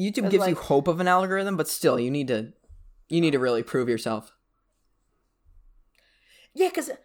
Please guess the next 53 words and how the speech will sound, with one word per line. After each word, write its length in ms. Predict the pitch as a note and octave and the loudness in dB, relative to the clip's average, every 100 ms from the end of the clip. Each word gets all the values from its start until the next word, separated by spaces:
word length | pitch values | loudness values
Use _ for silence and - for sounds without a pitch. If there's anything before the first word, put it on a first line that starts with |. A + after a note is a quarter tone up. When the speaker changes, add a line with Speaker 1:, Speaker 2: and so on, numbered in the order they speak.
| _ _ _ A3+ | _ _ _ 0
Speaker 2:
I 200 | C4 D#4 | 2 0
could 300 | - F4 A#3+ | -4 -6 -4
not 280 | G#3+ A3+ | -4 -4
understand 840 | G#3+ G3+ G3 F#3 - E3+ F3+ D3 - | -6 -6 -6 -8 -10 -12 -12 -18 -20
why 400 | G#3 F3+ F3 E3+ | -10 -8 -8 -10
I 40 | |
have 180 | G#3 G3 | -12 -14
any 460 | E3+ F3+ D#3 D#3+ - | -14 -14 -14 -16 -18
subscribers 640 | - - - - D3+ - | -20 -20 -18 -16 -14 -14
on 100 | - | -16
my 60 | - | -16
YouTube 260 | - - - | -16 -14 -16
at 140 | - | -12
all 220 | C3+ C3 G3+ | -10 -8 -10
because 300 | G3 G#3 G#3+ | -12 -12 -10
of 60 | |
the 80 | G3+ | -12
fact 260 | - G3+ - | -10 -12 -10
that, 120 | - | -10
like, 320 | F3 - - _ _ _ _ _ _ _ - _ - | -10 -14 -20 _ _ _ _ _ _ _ -20 _ -6
it, 280 | B3 A3 G3+ | -6 -6 0
there 100 | A3 | 0
Speaker 1:
Yeah. 80 | - | 2
Speaker 2:
are 160 | A#3 | -2
so 360 | - - A3 G3 | -8 -10 -8 -8
many 240 | G3 F#3 | -8 -10
videos 440 | F3+ E3 D3 - - | -12 -12 -12 -12 -16
on 80 | - | -20
YouTube. 340 | - - - G1+ _ _ _ _ _ _ _ _ _ _ _ _ _ | -20 -20 -20 -20 _ _ _ _ _ _ _ _ _ _ _ _ _
Like, 240 | A#3+ A3 | -4 -4
for 200 | - C4 | -6 -8
the, 200 | C4 C4 | -4 -4
for 180 | B3 C4 | -4 -6
the 100 | D4 | -6
fact 260 | D4+ C4+ C4 | -8 -10 -10
that 100 | B3 | -10
anyone 480 | - F#3 G#3 G#3+ A3+ | -8 -8 -6 -6 -6
to 80 | G#3 | -6
be 80 | |
able 120 | F#3+ F#3+ | -4 -6
to 60 | |
find 240 | - F#3+ F#3+ | -8 -8 -8
my 140 | D#3+ | -10
video 340 | D3+ C#3+ E3+ | -10 -10 -12
that 120 | F#3 D3 | -12 -8
I 80 | E3+ | -2
Speaker 1:
Yeah, 200 | D3+ A#2 | -2 0
Speaker 2:
don't 120 | C3 | -2
Speaker 1:
it, 160 | E3 | -2
it's 220 | E3+ F#3 - | -2 -4 -4
Speaker 2:
know 60 | |
Speaker 1:
really 200 | B3+ | -2
Speaker 2:
in 40 | B3 | -2